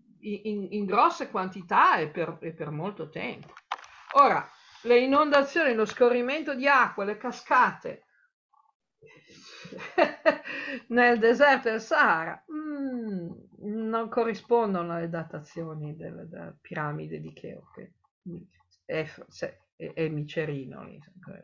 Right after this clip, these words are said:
i, i tre, i tre,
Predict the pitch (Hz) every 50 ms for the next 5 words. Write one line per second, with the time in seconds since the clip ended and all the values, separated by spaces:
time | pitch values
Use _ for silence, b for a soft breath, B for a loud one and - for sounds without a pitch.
0 | - 160 - - 143 151 147 156 160 147 156 - 170 165 165 165 b b b b
1 | b b b b b b b b _ _ - 170 170 - - 160 165 170 160 147
2 | 143 - - - _ _